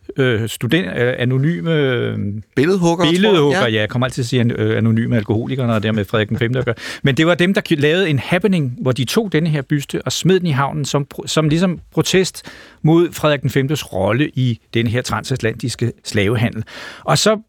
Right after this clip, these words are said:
Speaker 1: var det jo i den forbindelse, at der kom meget, øh, interesse på den her konge. Hvem var han? Kunne man overhovedet lægge så meget historisk skyld på, på hans, øh, små skuldre,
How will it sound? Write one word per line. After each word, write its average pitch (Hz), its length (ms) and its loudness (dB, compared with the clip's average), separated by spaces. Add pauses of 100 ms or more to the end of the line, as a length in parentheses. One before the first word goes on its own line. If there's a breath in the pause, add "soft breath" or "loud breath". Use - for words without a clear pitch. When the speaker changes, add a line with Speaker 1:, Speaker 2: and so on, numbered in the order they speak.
(200)
Speaker 1:
var 135 140 2
det 214 120 0
jo 165 180 2
i 156 60 -2
den 196 160 0
forbindelse, 180 360 0
at 180 80 -6
der 156 60 -2
kom 220 220 -2
meget, 151 520 -2
øh, 123 360 -4 (240)
interesse - 600 0
på 196 100 0
den 143 180 0
her 139 120 0
konge. 113 300 -2
Hvem 135 260 0
var - 120 -4
han? 185 180 4
Kunne 147 200 0
man 127 120 2
overhovedet 131 500 0
lægge 139 260 2
så 165 140 2
meget 123 360 0
historisk 156 420 0
skyld 208 340 2
på, 147 200 2 (140)
på - 80 0
hans, 131 360 0
øh, 131 220 0
små 156 260 0
skuldre, 165 400 2